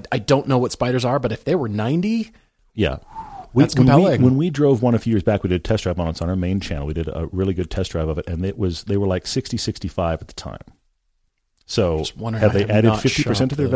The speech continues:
Speaker 1: those.
Speaker 2: value? I doubt it, but we'll see.
Speaker 1: Yeah, I'm sure they've
Speaker 2: So,
Speaker 1: added some,
Speaker 2: ninety
Speaker 1: but
Speaker 2: grand, that
Speaker 1: yeah.
Speaker 2: nine eight seven first gen Spider, I think, is excellent. You can't go wrong with the C eight. There's gonna be a lot of C eights over time.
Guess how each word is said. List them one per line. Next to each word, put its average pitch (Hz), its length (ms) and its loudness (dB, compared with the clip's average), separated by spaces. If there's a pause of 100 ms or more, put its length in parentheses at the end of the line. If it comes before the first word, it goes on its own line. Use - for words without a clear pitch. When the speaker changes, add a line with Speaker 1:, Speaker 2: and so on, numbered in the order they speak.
Speaker 1:
those. 147 120 2
Speaker 2:
value? 101 100 -2
I 98 40 0
doubt 85 300 0
it, - 180 -10
but 98 120 -2
we'll 110 120 -2
see. 78 260 -6 (140)
Speaker 1:
Yeah, 101 440 0
I'm 131 120 -4
sure 165 140 8
they've 123 120 6
Speaker 2:
So, - 80 10
Speaker 1:
added 98 160 2
some, 101 420 4
Speaker 2:
ninety 180 280 8
Speaker 1:
but 139 60 -2
Speaker 2:
grand, 135 320 4
that 110 140 4
Speaker 1:
yeah. 120 40 0
Speaker 2:
nine 135 220 4
eight 131 100 2
seven 120 200 2
first 123 260 0
gen 113 140 2
Spider, 104 280 0
I 90 40 0
think, 101 120 -2
is 90 80 -2
excellent. 98 320 -2 (320)
You 147 100 4
can't 214 220 4
go 147 140 4
wrong 120 260 6
with 151 120 -2
the 151 60 -2
C 156 280 0
eight. 165 320 -4
There's 117 160 2
gonna 139 160 2
be 123 80 4
a 104 40 6
lot 98 200 4
of 80 60 -4
C 87 180 -2
eights 80 180 -6
over 73 140 -4
time. - 260 -8